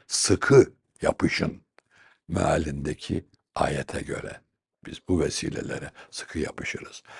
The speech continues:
Ne malum diyenlere Efendimiz Hazretlerinin hadisini ve fıkıh ilmindeki icmaı hatırlatırız. "Ümmetim hata edebilir.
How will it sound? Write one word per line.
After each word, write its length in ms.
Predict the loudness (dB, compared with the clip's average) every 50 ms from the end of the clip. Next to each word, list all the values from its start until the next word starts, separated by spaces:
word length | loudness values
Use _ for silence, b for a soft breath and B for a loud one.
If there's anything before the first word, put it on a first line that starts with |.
| B B B B B 2
Ne 140 | 6 6 8
malum 520 | 8 8 8 6 6 2 2 2 2 2
diyenlere 680 | 2 2 2 0 0 -2 -6 -4 -2 -2 -2 -2 -4 -10 _ _ _ _ _ _ _ _ _ _ _ _ -12
Efendimiz 500 | -6 -2 -2 -2 -2 -2 -4 -6 -6 -6
Hazretlerinin 680 | -6 -6 -4 -6 -6 -8 -6 -6 -6 -6 -4 -6 -8
hadisini 720 | -8 -6 -6 -6 -6 -6 -6 -6 -6 -6 -6 -6 -8 -10 -12 _ _ _ _ _ _ _ _ -2
ve 300 | 2 4 4 4 2 -4 _ _ _ _ _ b b b b b b
fıkıh 540 | b 0 0 4 6 6 6 6 4 4 4
ilmindeki 640 | 4 4 2 0 -2 -2 -2 -2 -4 -4 -2 -2 -2
icmaı 800 | 0 2 2 2 4 4 4 6 6 6 8 8 6 6 4 -4 _
hatırlatırız. 880 | -16 -12 -10 -10 -10 -8 -10 -10 -12 -12 -14 -14 -14 -16 -16 -16 -16 -20 _ _ _ _ -20 B B B B B B B B
"Ümmetim 540 | 0 2 4 4 4 4 2 0 0 0 -4 _ _ _ _ _ _ _ _
hata 320 | -14 -4 2 4 6 6
edebilir. 720 | 4 2 -6 -8 -10 -10 -14 -14 -14 -14 -16 -16 -18 -20